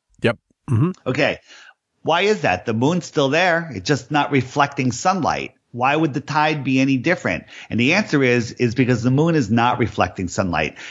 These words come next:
Speaker 2: You know, we're told to believe that the sun is ninety-three million miles away. Its light is coming, hitting this dirty, dusty, dark, you know,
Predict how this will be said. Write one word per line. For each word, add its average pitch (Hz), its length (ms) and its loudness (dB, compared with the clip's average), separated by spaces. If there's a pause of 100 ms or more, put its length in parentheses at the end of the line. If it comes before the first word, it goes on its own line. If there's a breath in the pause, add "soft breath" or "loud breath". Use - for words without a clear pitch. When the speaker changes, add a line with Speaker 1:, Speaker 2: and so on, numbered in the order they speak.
Speaker 2:
You 120 80 2
know, 117 60 4
we're 160 220 0
told 185 300 0
to 180 60 0
believe 127 400 2
that 117 120 0
the 120 80 -6
sun 151 300 0
is 131 120 0
ninety-three 135 760 0
million 131 460 0
miles 117 320 2
away. 95 420 0 (200 loud breath)
Its - 200 -2
light 160 320 0
is 147 120 -2
coming, 139 520 -2 (160 loud breath)
hitting 175 360 0
this 135 220 0
dirty, 160 420 -2
dusty, 127 920 -2
dark, 143 640 -2
you 143 80 2
know, 110 260 0